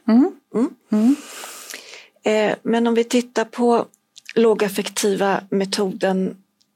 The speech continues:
Speaker 2: eh, klassiskt som bas,
Speaker 1: Just
Speaker 2: eh,
Speaker 1: det.
Speaker 2: så pratar man ofta om, eh, fyra olika principer.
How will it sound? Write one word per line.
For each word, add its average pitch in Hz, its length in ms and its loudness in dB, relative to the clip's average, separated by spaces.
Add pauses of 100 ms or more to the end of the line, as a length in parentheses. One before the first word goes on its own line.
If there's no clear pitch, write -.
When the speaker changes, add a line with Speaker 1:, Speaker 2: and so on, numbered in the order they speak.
(240)
Speaker 2:
eh, - 60 -8 (500)
klassiskt - 720 -2
som 214 400 -2
bas, - 580 -2 (100)
Speaker 1:
Just 214 220 0
Speaker 2:
eh, 220 60 -2
Speaker 1:
det. - 100 -6 (560)
Speaker 2:
så - 400 0
pratar 196 420 -4
man 185 160 -2
ofta - 440 -4
om, 185 320 -4 (300)
eh, - 200 -4 (400)
fyra 185 420 -2
olika 185 540 -4
principer. - 880 -6